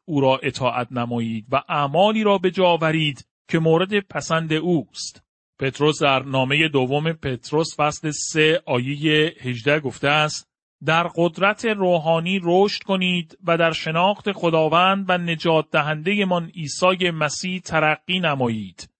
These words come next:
که هرچه جلال و شکوه و عزت هست تا ابد برازنده اوست. آمین.» یوحنا نیز در همین مسیر در اینجا صحبت کرده است.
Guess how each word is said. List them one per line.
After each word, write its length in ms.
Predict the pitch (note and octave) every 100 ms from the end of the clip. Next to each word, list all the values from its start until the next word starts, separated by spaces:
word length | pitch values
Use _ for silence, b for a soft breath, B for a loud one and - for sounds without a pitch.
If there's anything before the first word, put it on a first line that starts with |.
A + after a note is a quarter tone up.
| _ -
که 140 | E3
هرچه 480 | D#3 F3+ F#3 - G3+
جلال 580 | D#3+ F3+ E3+ F3 F#3+ F#3+
و 100 | F3
شکوه 520 | D#3 E3+ D#3 F#3+ G3
و 40 | F3
عزت 560 | - D#3+ C#3 C#3 C3+
هست 480 | - D#3+ D#3+ D#3 - -
تا 240 | D3 D3+ -
ابد 380 | D3 D3+ F3+ -
برازنده 800 | D#3+ D3+ C#3+ C#3 C3+ C#3+ D#3 D3 -
اوست. 640 | D#3+ C3+ - - - - _ _ _
آمین.» 480 | - C3 C3 C3 G#2 - _ _ _
یوحنا 380 | A3 B3 B3 B3
نیز 320 | B3+ A3+ F#3+
در 180 | E3+ D#3
همین 400 | D3 E3+ G3 G3+
مسیر 500 | F3+ C#3 A#2+ - E3+
در 140 | D3 A#2
اینجا 260 | A2+ C3
صحبت 580 | D#3+ B2+ G#2 - C#3+ E3
کرده 320 | B2+ G#2 G2+
است. 380 | F2+ B1 - -